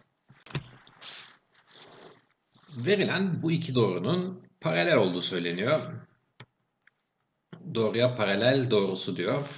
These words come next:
O yüzden ikisinin eğimleri aynı olmak zorunda. Eğimi de x'in katsayısının eksilisi bölü y'nin katsayısından bulacağımız için x'in ve y'nin katsayıları arasındaki oran aynı olmak zorunda. Burada altı x ve üç x var. Katsayılar arasındaki oran iki katsa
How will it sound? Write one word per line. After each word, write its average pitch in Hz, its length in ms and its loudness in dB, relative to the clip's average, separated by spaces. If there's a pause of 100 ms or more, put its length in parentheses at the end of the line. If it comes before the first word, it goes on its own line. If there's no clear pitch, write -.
(260)
O 131 100 -2
yüzden 127 380 -2
ikisinin 101 480 -6
eğimleri 98 460 0
aynı 104 280 0
olmak 85 300 -6
zorunda. - 520 -12
Eğimi 139 340 -4
de 127 260 -2 (300)
x'in 127 440 -6
katsayısının 95 880 -4
eksilisi 95 720 -4
bölü 113 220 -2
y'nin 131 320 0
katsayısından 90 720 -6
bulacağımız 85 480 -10
için 175 440 -4 (320)
x'in 175 520 -6
ve 147 80 -2
y'nin 127 360 -2
katsayıları 95 580 -6
arasındaki 85 540 -10
oran 143 540 -4
aynı 92 280 -2
olmak - 260 -12
zorunda. - 420 -14 (680)
Burada 92 320 -4
altı 92 360 -4
x 170 240 -4
ve - 40 -4
üç - 200 -4
x - 220 -10
var. 131 260 -2
Katsayılar 95 480 -6
arasındaki 90 520 -6
oran 85 280 -8
iki - 220 -10
katsa - 640 -6